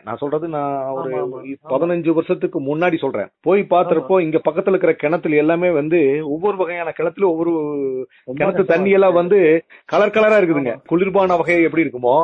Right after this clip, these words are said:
Speaker 1: அந்த மாதிரி
Speaker 2: ஆமா.
Speaker 1: கிணறு தண்ணி எல்லாம் இருந்து எங்க பகுதி
Speaker 2: ஆமா.
Speaker 1: மாசுபட்டு வருதுங்கப்பா. இப்ப இந்த
Speaker 2: ஆமா.
Speaker 1: மாதிரி எல்லாம் வந்து நீங்க சொல்றது வந்து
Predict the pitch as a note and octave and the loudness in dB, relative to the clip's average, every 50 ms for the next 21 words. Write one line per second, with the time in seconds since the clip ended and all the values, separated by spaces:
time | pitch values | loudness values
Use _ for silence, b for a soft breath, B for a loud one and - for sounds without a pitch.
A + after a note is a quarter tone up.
0 | E3 - _ _ _ _ - G#2 D3+ F#3+ G3 G#3+ G3+ G#3 G3+ G3+ F#3 F#3+ F#3 F3+ | 0 -4 _ _ _ _ -6 -4 -4 0 0 2 2 4 2 2 2 2 2 2
1 | F#3+ F#3 F#3 F#3 - E3+ F3+ F#3 F#3 F3+ F#3+ F#3+ E3 D#3 D#3+ E3 E3 G#3+ A3 G3+ | 4 4 4 2 2 2 4 4 4 6 4 4 2 2 -2 0 0 0 0 0
2 | F3+ E3+ E3+ D#3+ E3+ E3 F#3 G3+ G3 F3+ E3 D#3 D3 - _ _ _ _ - E3+ | 0 -2 -2 -2 0 0 0 2 2 2 0 0 -6 -10 _ _ _ _ -20 -20
3 | D3+ C#3+ D3+ F3+ G3 - F3+ D3+ E3+ - - D#3 C3 C#3 E3 E3 E3 D#3 C#3 - | -6 -2 0 0 0 0 0 0 0 0 2 2 4 4 4 2 2 0 2 0
4 | A#2+ A2 - _ _ - - D#3+ D#3 D#3 E3+ F#3 F3+ F#3+ G3 G3+ G3 G3 G3 G3 | 0 -2 -2 _ _ -8 -6 -4 -4 -2 0 0 2 2 4 2 2 2 2 0
5 | F#3 F3+ F#3 F#3+ F3+ E3+ E3+ D#3+ - E3+ F3+ F#3 F#3 F3 F3+ E3+ E3 E3 E3 E3 | 0 0 -2 -2 -2 -2 -2 0 0 -2 -2 0 -2 -2 -2 -4 -4 -6 -4 -6